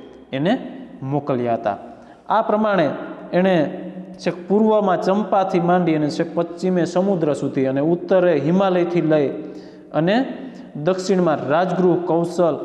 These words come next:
અને સાકેત સુધીના પ્રદેશની અંદર બૌદ્ધ ધર્મ છે એ બૌદ્ધ ધર્મનો એણે પ્રચાર કર્યો.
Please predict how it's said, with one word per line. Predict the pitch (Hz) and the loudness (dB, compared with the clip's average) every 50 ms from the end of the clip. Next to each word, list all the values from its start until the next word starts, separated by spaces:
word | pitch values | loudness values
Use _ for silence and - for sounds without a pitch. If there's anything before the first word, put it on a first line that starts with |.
| - - - - - - | -10 -12 -14 -14 -10 -6
અને | - 156 160 156 147 135 - - - - - | -2 0 2 2 2 0 -2 -6 -12 -12 -14
સાકેત | - - 180 175 196 185 - 208 202 | -8 -4 -2 -2 -2 0 0 0 0
સુધીના | - - 170 151 160 160 165 165 156 143 123 - - - - - | 0 -2 0 0 2 2 2 2 2 2 -2 -4 -10 -12 -10 -6
પ્રદેશની | - 147 147 160 160 156 160 160 151 147 | -4 0 2 2 0 0 0 -2 0 0
અંદર | 139 143 156 151 151 135 110 - - - - - - - - 131 135 | 2 2 2 2 2 2 0 -2 -8 -12 -14 -16 -16 -12 -10 -4 0
બૌદ્ધ | 156 175 175 175 175 | 2 2 2 2 0
ધર્મ | 160 156 151 151 147 143 | 0 2 2 2 2 0
છે | 139 - 156 147 | 0 0 0 0
એ | 135 131 - 147 143 | 0 0 0 -2 -2
બૌદ્ધ | 127 135 147 147 143 - 143 | 0 2 0 0 0 0 -2
ધર્મનો | 143 135 135 139 139 135 139 | -2 0 0 0 0 0 0
એણે | 135 131 135 160 214 262 - - - - - - - - - - | 0 0 0 0 0 0 -2 -6 -10 -12 -16 -16 -18 -20 -6 -2
પ્રચાર | 151 151 151 - 165 151 139 | -2 -2 0 2 0 0 0
કર્યો. | - - 131 123 123 113 107 | 0 -2 -2 -2 0 -2 -4